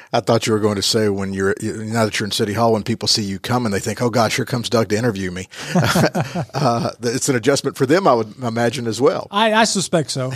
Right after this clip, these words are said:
Speaker 2: Yeah,
Speaker 1: Yeah.
Speaker 2: yeah. They're still trying to get used to that.
Speaker 1: Well, but it, being on the flip side, what's that like for you personally? I mean, you got all the great relationships to, with the paper and helping and local radio and getting information out.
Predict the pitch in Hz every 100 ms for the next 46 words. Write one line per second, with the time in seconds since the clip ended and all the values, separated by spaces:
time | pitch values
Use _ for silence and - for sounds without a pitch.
0 | 135 143 110 101 143 135 156 156 - 170
1 | 151 156 151 143 139 135 113 147 147 147
2 | - _ - 127 127 123 120 - 131 117
3 | 117 104 120 127 151 143 117 98 - 131
4 | - 139 131 123 110 120 - 143 131 104
5 | - 120 113 - - 127 - 98 92 92
6 | 101 104 117 107 104 104 101 101 147 131
7 | 107 104 - - - 117 107 - 87 107
8 | 92 117 104 101 98 120 - - - -
9 | 110 101 113 110 110 104 101 101 107 104
10 | 107 104 104 98 104 101 - 117 104